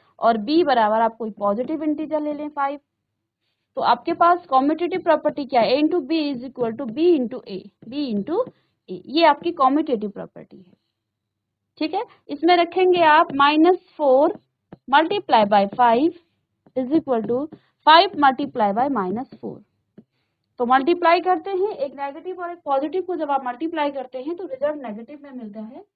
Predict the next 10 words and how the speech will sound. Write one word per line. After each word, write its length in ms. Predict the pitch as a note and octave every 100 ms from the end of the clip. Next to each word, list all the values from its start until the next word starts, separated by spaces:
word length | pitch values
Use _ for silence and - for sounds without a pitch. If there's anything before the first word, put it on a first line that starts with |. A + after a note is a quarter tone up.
| _ _ -
तो 40 | G#3
आपको 420 | A3 - C#4+ E4+ F4 - A3
minus 460 | A3+ C4 D4+ F4 F4
twenty 580 | C#4+ B3 B3 C#4+ B3+ E4+ F4+ - -
is 180 | C4 C4
equal 300 | D4+ A#3+ G#3+
to 100 | D4 A#3+
minus 440 | F#3 F#3 A#3+ -
twenty 340 | A#3 G3 G3 F#3+
मिलेगा। 440 | F#3 E3 - _